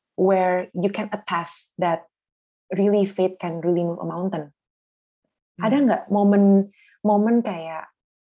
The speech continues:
Speaker 1: let's just flashback to, like, three years ago until now. Ketika
Speaker 2: Yep.
Speaker 1: hidup lu sudah quote unquote enak dan you're living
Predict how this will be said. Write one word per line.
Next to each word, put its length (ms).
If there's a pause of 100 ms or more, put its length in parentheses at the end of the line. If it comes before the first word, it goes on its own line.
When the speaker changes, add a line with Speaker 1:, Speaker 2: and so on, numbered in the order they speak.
(160)
Speaker 1:
let's 240
just 160
flashback 640 (960)
to, 80
like, 240
three 160
years 240
ago 240
until 240
now. 320 (880)
Ketika 540
Speaker 2:
Yep. 80
Speaker 1:
hidup 240
lu 240
sudah 400 (200)
quote 200
unquote 400
enak 320 (380)
dan 580 (200)
you're 200
living 640